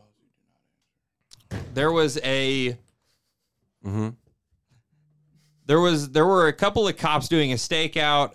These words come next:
Speaker 1: at a, a restaurant or a diner or something like that. And they saw the vehicle that they had gotten into when they ditched the, the, the correctional S U V to their new car. And so they tailed them,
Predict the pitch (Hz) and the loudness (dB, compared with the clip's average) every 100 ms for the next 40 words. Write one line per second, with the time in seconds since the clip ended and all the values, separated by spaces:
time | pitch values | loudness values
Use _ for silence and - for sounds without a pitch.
0 | - 120 113 107 104 98 - 107 101 123 | -6 -2 0 0 0 -2 -6 -6 -4 -2
1 | 147 - 147 139 131 117 98 98 107 107 | -2 0 0 2 2 2 0 0 -2 0
2 | 107 95 110 110 107 98 107 107 107 _ | -2 -2 -6 -6 -6 -4 -2 -2 -4 _
3 | _ _ _ - 120 117 - 160 151 147 | _ _ _ -6 -2 -2 -2 0 2 2
4 | 131 120 202 214 139 156 143 131 131 123 | 0 -6 -6 -4 0 2 2 0 0 0
5 | 110 107 92 - 120 113 113 135 131 135 | 2 0 -4 -10 -8 -6 -4 -4 -4 -4
6 | 143 139 135 117 107 110 - 113 107 107 | -4 -2 -2 -2 -4 -8 -6 -4 -2 -2
7 | 123 113 - 110 95 - - 107 98 95 | -2 -2 -4 -6 -8 -14 -6 -2 0 -2
8 | 95 - 110 - 143 139 127 143 123 113 | -4 -8 -8 -4 -2 -2 -4 -4 -4 -6
9 | - _ _ _ _ - 131 120 127 113 | -12 _ _ _ _ -6 -4 -4 -6 -6
10 | 120 117 107 131 113 107 104 104 156 175 | -4 -4 -8 -8 -6 -4 -4 -2 -4 -6
11 | 147 113 104 101 - _ _ _ _ _ | -2 0 2 0 -4 _ _ _ _ _
12 | _ _ _ - 131 131 131 127 139 135 | _ _ _ -6 -2 0 -2 -2 -2 -2
13 | 127 - 196 208 151 131 127 120 | -4 -4 0 0 2 2 0 -4